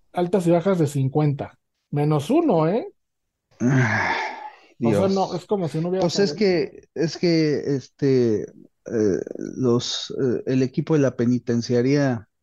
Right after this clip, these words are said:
Speaker 2: este, le acaba de ganar a Seattle.
Speaker 1: Sí, cómo no. Sí, cómo
Speaker 2: Entonces,
Speaker 1: no.
Speaker 2: pues eso, eso hace que jale y realmente, este, San Diego, porque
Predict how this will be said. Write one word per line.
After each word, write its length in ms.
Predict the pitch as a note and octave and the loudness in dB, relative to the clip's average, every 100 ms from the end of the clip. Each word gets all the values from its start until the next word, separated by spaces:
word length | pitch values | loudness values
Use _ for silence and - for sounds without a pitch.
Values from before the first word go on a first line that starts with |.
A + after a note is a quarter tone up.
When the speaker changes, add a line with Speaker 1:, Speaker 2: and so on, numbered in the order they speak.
| _ | _
Speaker 2:
este, 400 | - A2 - A#2 | -8 -8 -4 -2
le 80 | A2+ | 0
acaba 280 | G#2 C3+ C3 | 0 0 0
de 80 | A2+ | 0
ganar 260 | G#2+ B2+ | -2 -2
a 60 | A2+ | -4
Seattle. 440 | - G2+ D#3+ A#2+ D#2+ - _ - A#2 - - _ - - - - | -4 -4 -2 -4 -6 -12 _ -12 -12 -12 -18 _ -18 -14 -14 -4
Speaker 1:
Sí, 80 | C#3+ | -2
cómo 240 | D3+ C#3+ | 2 0
no. 220 | A#2 A#2 B2 | 0 -4 -8
Sí, 160 | B2+ - _ _ - | -10 -20 _ _ -8
cómo 140 | F#2 | -2
Speaker 2:
Entonces, 520 | A#2 - C#3 A#2+ C#3 | -2 2 2 2 -2
Speaker 1:
no. 60 | - | -4
Speaker 2:
pues 200 | B2 C3+ | -6 -4
eso, 320 | B2+ C3+ - | -2 0 0
eso 300 | C3+ C3 C3+ | 0 -2 -2
hace 200 | B2 B2+ | -4 -4
que 140 | B2 B2+ | -6 -2
jale 420 | E3+ E3 D#3+ E3 | 2 2 2 0
y 280 | - C3+ B2+ | 0 0 0
realmente, 600 | B2 C3+ C#3 C3+ C3 - G#2+ G2 B1+ | 0 0 2 2 0 -4 -6 -6 -8
este, 420 | - F#2+ - F#2+ - | -10 -12 -10 -8 -8
San 240 | - B2 | -4 0
Diego, 320 | B2+ C3+ D3+ D#3 | 2 2 0 -2
porque 240 | A#2+ | -6